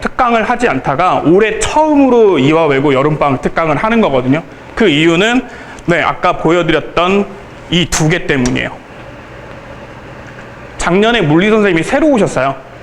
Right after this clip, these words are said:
그래서 일 학기 때 시험을 봤던 역학 파트하고요. 그다음에 전자기 파트는 이천이십 년 이후로 시험을 본 적이 없었어요. 이십삼 년에 처음으로 다시 보기 시작한 거예요. 그리고 화학 파트의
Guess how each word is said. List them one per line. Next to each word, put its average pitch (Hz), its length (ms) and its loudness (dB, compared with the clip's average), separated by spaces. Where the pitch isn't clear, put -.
그래서 190 640 0
일 262 160 2
학기 294 300 -2
때 233 100 2
시험을 254 340 2
봤던 202 680 0
역학 165 340 0
파트하고요. 175 800 0
그다음에 170 360 0
전자기 226 460 0
파트는 214 580 0
이천이십 185 640 2
년 196 240 4
이후로 165 320 2
시험을 233 380 2
본 147 180 2
적이 165 160 2
없었어요. 127 500 0
이십삼 175 460 0
년에 214 220 2
처음으로 269 440 2
다시 147 220 0
보기 135 140 2
시작한 135 340 -2
거예요. 120 200 0
그리고 226 480 2
화학 302 340 2
파트의 254 640 0